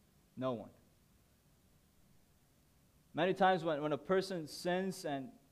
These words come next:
they've hit rock bottom because of their sin, uh, they do something they never imagined they will do, the question that comes up is, "How did I get here?" Right? "How did I get here? Like, I,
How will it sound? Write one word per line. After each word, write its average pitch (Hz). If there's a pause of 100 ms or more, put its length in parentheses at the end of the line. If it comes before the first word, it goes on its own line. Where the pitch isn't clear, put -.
(480)
they've 131
hit 180
rock 170
bottom 170
because 165
of 151
their 156
sin, 165 (420)
uh, 131
they 143
do 185
something 190
they 170
never 180
imagined 165
they 165
will 151
do, 143 (560)
the 151
question 208
that 180
comes 175
up 160
is, 131 (560)
"How 165
did 160
I 139
get 127
here?" 104 (2250)
Right? 139
"How 185
did 196
I 170
get 156
here? 139
Like, 131
I, 98